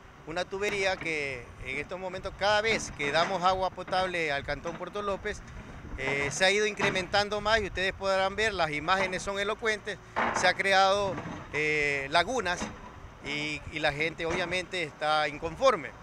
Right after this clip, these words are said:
Es de destacar de que, eh, en este lado, justamente en este sector, hay una intervención de un señor contratista que todavía no ha terminado. La ley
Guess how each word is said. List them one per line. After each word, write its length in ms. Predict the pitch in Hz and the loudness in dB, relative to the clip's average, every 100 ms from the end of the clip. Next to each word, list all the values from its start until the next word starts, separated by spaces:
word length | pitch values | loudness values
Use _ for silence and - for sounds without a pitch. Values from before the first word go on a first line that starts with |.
| - - - - | -16 -14 -10 -6
Es 160 | 156 196 | 0 2
de 100 | 247 | 2
destacar 600 | 240 - 220 196 202 220 - - - - - | 0 0 -2 4 2 2 -8 -18 -16 -14 -8
de 160 | 156 170 | -4 -4
que, 380 | - 175 165 165 - | 0 0 0 -2 -6
eh, 520 | 185 185 185 180 185 - | -2 -2 0 -2 -6 -6
en 140 | 165 | -4
este 280 | 226 233 240 | -4 -4 0
lado, 320 | 240 208 170 | 4 4 2
justamente 460 | 160 220 208 214 202 | -6 -6 -6 -4 -4
en 80 | |
este 160 | 196 208 | -6 -6
sector, 400 | - 226 214 208 - - - - - - - | -8 -6 -6 -6 -8 -14 -18 -18 -18 -20 -10
hay 320 | - 160 196 | 0 2 4
una 120 | 208 214 | 0 -4
intervención 600 | 208 196 190 185 208 202 | -4 -4 -4 -4 -6 -4
de 320 | 185 165 156 | -2 -2 -2
un 140 | 165 180 | -4 -8
señor 240 | 180 196 | -8 -8
contratista 680 | 196 190 214 220 214 - 220 | -6 -4 -4 -2 -6 -4 -6
que 340 | 185 175 156 147 | -4 -4 -4 -2
todavía 260 | 156 170 | -2 -2
no 80 | 180 | -2
ha 40 | 180 | -4
terminado. 580 | 190 208 226 220 226 - - - - - | -6 -6 -2 0 0 -6 -18 -20 -20 2
La 140 | 175 | 2
ley 340 | 180 233 233 | 6 6 6